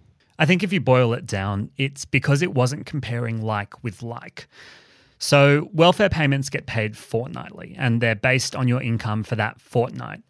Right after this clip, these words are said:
And A T O data on your income is yearly. The computer would then compute an average and basically divide that yearly income into fortnights. But we know that that's not always gonna be right.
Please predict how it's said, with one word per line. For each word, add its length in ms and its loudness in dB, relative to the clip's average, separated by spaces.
And 120 4
A 140 4
T 160 0
O 80 4
data 380 4
on 240 2
your 120 0
income 600 -4
is 180 -6
yearly. 520 -2
The 80 4
computer 460 2
would 180 2
then 220 2
compute 420 -4
an 120 -2
average 600 -4
and 140 6
basically 440 2
divide 440 0
that 160 -2
yearly 340 2
income 480 -2
into 220 -6
fortnights. 720 -2
But 320 0
we 140 4
know 320 4
that 180 -8
that's 300 -4
not 180 -2
always 320 -2
gonna 200 -2
be 120 -4
right. 640 -4